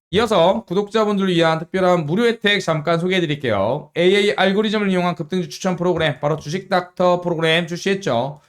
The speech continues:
유료로 받아도 되는데 사실 구독자분들한테 혜택 드리기 위해서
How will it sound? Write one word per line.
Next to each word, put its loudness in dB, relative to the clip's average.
유료로 4
받아도 2
되는데 0
사실 0
구독자분들한테 0
혜택 -6
드리기 0
위해서 -2